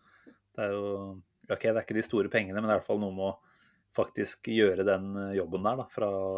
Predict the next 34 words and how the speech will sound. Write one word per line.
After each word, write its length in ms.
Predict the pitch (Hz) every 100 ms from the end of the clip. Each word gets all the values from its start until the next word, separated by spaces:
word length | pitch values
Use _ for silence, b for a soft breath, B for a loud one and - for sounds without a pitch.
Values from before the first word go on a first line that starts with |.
| 95
Arsenal 360 | 90 101 92 -
sin 160 | 101
side. 260 | 98 95 120 _ _ _ _ _ -
Tenker 240 | 101 110
jeg 720 | 95 92 92 95 95 92 92 92 - -
et 140 | 139 -
godt 160 | 90
tegn. 220 | - 82 95
Men 260 | 113 113
Mavropanos 640 | 117 117 120 120 104 104
igjen 240 | 135 139 139 _
synes 160 | - 139
jeg 100 | 143
kanskje 240 | 139 - 135
er 40 |
et 60 | 135
litt, 360 | 139 135 _ 165
eh, 340 | 156 76 156
dårlig 260 | 156 104 -
tegn. 180 | 85 - -
Eh, 760 | 120 117 113 113 110 107 107 104 _ _ -
tenkte 220 | 107 101
at 80 | 107
det 100 | -
skulle 180 | 107 95
være 140 | 98
muligheter 380 | 101 92 90 104
for 140 | - 101
å 80 |
gjøre 200 | 98 90
en 80 | 92
bedre 260 | 90 92 92
deal 160 | 92
der. 140 | 101